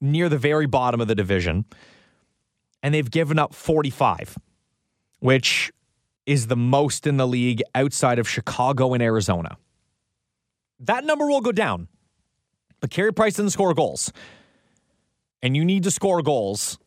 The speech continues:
if you're going to be successful, and they've, they've gotta start rolling now. They've gotta give him a little bit more of a leeway. Like, if he comes back and this team is, I don't know, I said they're three and ten.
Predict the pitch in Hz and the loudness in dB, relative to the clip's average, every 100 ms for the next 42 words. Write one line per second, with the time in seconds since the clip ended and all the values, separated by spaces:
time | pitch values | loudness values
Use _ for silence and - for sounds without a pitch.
0 | _ _ _ _ _ _ - 120 139 131 | _ _ _ _ _ _ -6 -2 0 0
1 | 151 147 151 156 131 127 123 - 123 120 | 0 0 0 -2 -2 -2 -2 0 0 0
2 | 123 123 113 131 135 110 135 143 143 143 | -2 -2 -2 -2 -2 -2 -2 0 2 0
3 | 135 - 135 123 127 123 117 117 123 113 | 0 0 -2 0 0 0 0 0 0 2
4 | 147 147 139 123 127 117 120 139 139 139 | 0 0 -2 0 0 0 0 2 0 -2
5 | 135 135 120 120 123 117 107 101 - - | 0 0 -2 -2 0 2 2 0 -4 -18
6 | - - _ - 123 120 - 226 233 214 | -20 -20 _ -2 0 0 -2 0 0 0
7 | 113 151 120 87 - 127 147 - - 185 | 0 0 0 -4 -6 0 0 -2 -2 0
8 | 151 127 117 - - _ _ _ _ _ | 0 0 -4 -8 -12 _ _ _ _ _
9 | _ _ _ _ _ _ _ _ - 107 | _ _ _ _ _ _ _ _ -2 0
10 | 92 82 82 - 120 143 120 - 131 135 | 2 0 -2 -4 -2 0 0 -2 -2 0
11 | 127 131 123 151 | 0 0 0 -2